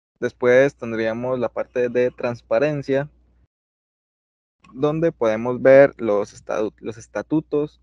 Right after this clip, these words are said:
del, de la asociación, al igual que informes y los reglamentos. Eh,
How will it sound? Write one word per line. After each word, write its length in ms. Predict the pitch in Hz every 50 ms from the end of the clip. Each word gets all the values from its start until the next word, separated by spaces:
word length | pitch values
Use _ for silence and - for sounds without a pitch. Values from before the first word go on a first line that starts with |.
| _ _
del, 580 | - 110 104 104 - - 98 87 80 80 62 _ _ _ _ _ _ _ _ _ _ _ _ _ _ _ -
de 160 | 101 - 123
la 80 | -
asociación, 680 | - - 104 113 120 131 151 165 160 160 160 165 170 _ _ _ _ _ -
al 140 | - - 104
igual 300 | 98 107 110 107 107 _
que 140 | - 123
informes 680 | 120 120 117 - 170 170 170 165 170 170 170 170 - -
y 120 | - 135
los 180 | 139 143 147 139
reglamentos. 640 | 123 104 - 67 78 120 135 139 120 - - - - _ _ _ _ _ _ _ _ _ _ _ _ _ _ _ _ _ _ -
Eh, 420 | 117 117 110 107 107 107 107 95